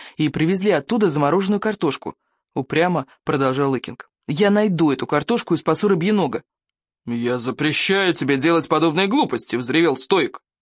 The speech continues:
«А если мы не поверим в картошку, Рыбьенок может умереть», закричал в ответ Икинг. Стоик обширный потерял терпение и взмахнул над головой неопознанным ледяным объектом, Н Л О,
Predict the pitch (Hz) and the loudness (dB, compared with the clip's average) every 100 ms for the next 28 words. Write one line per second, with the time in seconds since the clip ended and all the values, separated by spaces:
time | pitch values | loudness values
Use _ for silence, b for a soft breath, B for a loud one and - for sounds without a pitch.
0 | _ _ _ _ _ _ _ _ _ _ | _ _ _ _ _ _ _ _ _ _
1 | _ B B B _ _ _ 156 156 - | _ B B B _ _ _ -6 -4 0
2 | 165 165 156 165 175 147 135 - 147 202 | 2 2 2 2 2 2 0 -4 -4 -4
3 | 196 - 120 _ _ _ - 160 151 175 | -4 -8 -16 _ _ _ -4 -2 2 2
4 | 214 165 160 143 214 240 214 120 - B | 2 2 0 2 2 4 2 -2 -6 B
5 | B _ 160 170 180 170 165 147 160 190 | B _ -4 0 0 0 2 2 2 0
6 | 226 185 139 107 - _ _ _ _ _ | 0 -2 -2 -4 -14 _ _ _ _ _
7 | _ B - - 302 262 240 - 254 226 | _ B -8 0 0 2 -2 0 0 2
8 | 214 196 190 160 147 143 160 262 277 240 | 2 0 2 2 2 0 -2 0 2 2
9 | 175 135 139 131 147 - 254 190 139 143 | 2 0 -2 0 -2 0 0 0 0 0
10 | 156 208 294 185 156 - 240 254 262 254 | 0 2 0 0 0 -2 -2 0 2 0
11 | 233 156 156 139 139 143 180 - 160 151 | 0 -2 -2 0 0 2 0 0 0 0
12 | 202 - 135 123 - _ - 226 156 135 | -2 -2 -4 -4 -12 _ -4 -2 0 -2
13 | 113 | -4